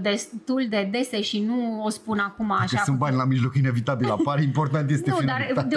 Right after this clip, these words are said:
Speaker 1: obicei toate concursurile de la C N C
Speaker 2: <laughs> Da.
Speaker 1: sunt într-o zonă din asta de umbră și sunt contestate,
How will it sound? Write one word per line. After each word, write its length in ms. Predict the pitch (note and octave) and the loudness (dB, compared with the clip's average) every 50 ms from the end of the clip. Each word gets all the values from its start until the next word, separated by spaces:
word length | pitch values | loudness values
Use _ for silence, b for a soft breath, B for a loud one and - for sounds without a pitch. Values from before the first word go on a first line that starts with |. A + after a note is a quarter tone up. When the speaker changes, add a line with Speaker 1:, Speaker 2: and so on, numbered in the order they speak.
| C#4+ C#4 | -2 0
Speaker 1:
obicei 400 | A#3 C#4 - - - D#4+ E4 D#4 | 0 -2 -2 0 0 0 -2 0
toate 260 | D#4+ D4+ D4+ D#4+ D4+ D4 | -2 -2 -2 -2 -2 -2
concursurile 600 | C4+ F3+ C#3+ - C4+ C#4 F#3 D#3 - C4+ B3 B3 C4 | 0 0 0 0 0 0 0 0 0 0 -2 -2 -2
de 140 | G#3+ A3+ A3 | 0 0 0
la 60 | G#3+ G#3 | 0 -2
C 300 | G#3 G#3 - A#3 A3 G#3 | -2 -4 -4 -4 -4 -2
N 160 | G3 F3+ F3 | -2 -4 -2
C 60 | - B3+ B3+ | -2 -2 0
Speaker 2:
<laughs> 60 | C4+ | 0
Da. 60 | G#3+ | 0
Speaker 1:
sunt 180 | A#3 A#3+ A#3 B3 | -2 -2 -4 -4
într-o 260 | A#3 A3 - A#3 A3+ | -6 -4 -4 -4 -2
zonă 300 | G#3+ A3 B3 C4 C4 B3 | -2 -2 -2 -2 -2 -2
din 220 | G#3+ G#3+ G#3+ G#3+ | -2 -2 -2 -2
asta 360 | A3 A3+ B3 - - A3 G#3 F#3+ | -2 -2 -4 -4 -4 -4 -4 -4
de 100 | F#3 F#3 | -6 -4
umbră 400 | F3+ F#3 G#3 A#3+ B3+ B3 B3+ B3 B3 | -2 -2 0 0 0 0 0 -2 -2
și 140 | - - | -2 -6
sunt 240 | A3+ - A#3+ A3+ A3 | -6 -6 -6 -6 -2
contestate, 880 | - A3 G#3+ G#3 F#3 E3+ E3 D#3+ - - - A#3+ A#3+ A#3+ A#3 - - | -2 -2 -2 -2 -4 -4 -4 -6 -6 -6 -4 -2 -2 -2 -4 -4 -4